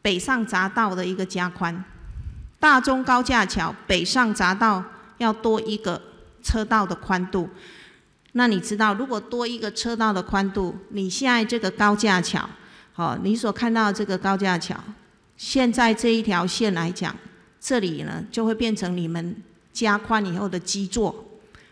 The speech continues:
那加宽以后的基座呢，我们的路幅就会缩，缩到这么小。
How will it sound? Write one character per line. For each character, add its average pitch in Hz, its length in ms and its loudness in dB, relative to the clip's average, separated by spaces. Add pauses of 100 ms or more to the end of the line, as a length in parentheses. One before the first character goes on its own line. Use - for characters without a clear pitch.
(140)
那 311 140 6
加 294 220 4
宽 294 240 2
以 220 80 2
后 262 100 2
的 240 80 2
基 233 220 -2
座 240 240 0
呢， 190 160 -2
我 175 80 -6
们 175 100 -4
的 185 120 -2
路 247 260 -2
幅 165 240 -8
就 196 180 -6
会 202 160 -4
缩， 190 440 -4 (320)
缩 220 280 -4
到 214 160 2
这 202 140 -6
么 180 140 -4
小。 - 280 -2